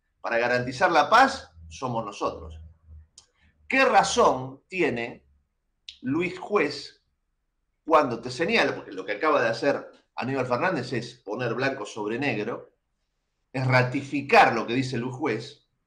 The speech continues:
que lo viene diciendo desde hace mucho tiempo, los dueños de la Molotov y de la piedra son los mismos.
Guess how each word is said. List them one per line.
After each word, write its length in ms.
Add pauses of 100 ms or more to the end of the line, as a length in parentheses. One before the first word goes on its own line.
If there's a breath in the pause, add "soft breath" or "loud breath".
(260)
que 80
lo 80
viene 180
diciendo 560
desde 160
hace 140
mucho 220
tiempo, 540 (880)
los 320
dueños 520
de 100
la 100
Molotov 580
y 60
de 100
la 180
piedra 320
son 200
los 100
mismos. 680